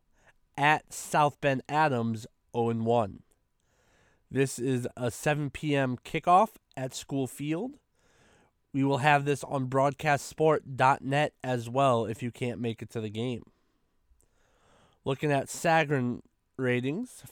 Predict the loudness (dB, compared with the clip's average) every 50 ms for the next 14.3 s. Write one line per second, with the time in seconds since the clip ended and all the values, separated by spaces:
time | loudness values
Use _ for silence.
0 | -8 -4 -2 -2 0 -2 -2 -4 -2 0 0 0 0 0 -4 -6 -4 -2 -2 -2
1 | -2 -2 -6 -10 -20 -20 -10 -4 -2 -2 -2 -2 -4 -8 -10 -14 -18 -8 -6 -6
2 | -6 -6 -8 -20 -20 -20 _ _ _ _ _ _ _ _ -4 -4 -4 -4 -6 -6
3 | -4 -2 -2 -2 0 2 2 2 2 2 0 -2 -4 -6 -8 _ _ _ _ _
4 | _ _ _ _ _ -6 -6 -6 -4 _ 2 4 4 4 4 2 0 -2 -4 -6
5 | -12 _ _ -4 -4 -4 -2 -2 -2 -2 -2 -6 -10 -18 -18 -6 -4 -2 -2 -2
6 | -4 -6 -4 -2 -2 -2 -2 -4 -12 _ -20 _ _ _ -8 -8 -8 -10 -6 -2
7 | 0 0 0 0 -2 -6 -10 -10 -12 -14 _ _ _ _ _ _ _ _ _ _
8 | _ _ _ _ _ _ _ _ _ _ _ _ _ _ _ _ _ _ _ 0
9 | 4 6 6 6 4 2 -4 0 4 4 4 4 4 0 -2 -2 -4 -6 -10 -14
10 | -20 -6 0 2 2 2 0 0 0 0 0 0 -2 -6 -6 -4 -4 -2 -2 -2
11 | -4 -4 -2 2 2 4 2 2 0 0 0 0 0 0 -2 -6 _ _ _ _
12 | _ _ _ _ -2 -2 -2 -2 -4 -6 -8 -12 -14 0 4 6 6 6 6 4
13 | 0 -2 -4 -6 -8 -4 -2 -2 -2 -2 -4 -6 -6 -6 -6 -6 -6 -6 -4 -2
14 | -2 0 0 -2 -4